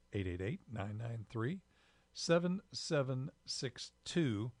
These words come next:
And, um, so, yeah, congratulations to all our baseball teams. And, uh, you know, this is really a fun time <clears throat> when you get down into the conference tournaments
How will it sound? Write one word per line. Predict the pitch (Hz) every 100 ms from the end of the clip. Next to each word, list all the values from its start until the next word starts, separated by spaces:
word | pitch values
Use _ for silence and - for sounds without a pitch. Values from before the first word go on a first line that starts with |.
| _ _ _ _ _ _
And, | 131 123 120 120
um, | 117 113 127 -
so, | - 139
yeah, | 131 151 135
congratulations | 135 139 160 147 147 143 147 120
to | 139
all | 131
our | 123
baseball | 113 131 123 135 127
teams. | - 139 131 123 - -
And, | 113 107 107 107
uh, | 107 110 110 - _ _ _ _
you | 131
know, | 113
this | 117 151
is | 143 110
really | 135 135 123
a | 107
fun | - 139 135 117
time | 123 120 117 113 101 - - - _
<clears throat> | 196 240 180 156 117
when | 143 110
you | 104
get | 107 113
down | 110 110 110
into | 107 107 98 - 110 104 95 - _ _ -
the |
conference | 104 123 123 117 98
tournaments | - 139 131 131 127 120 -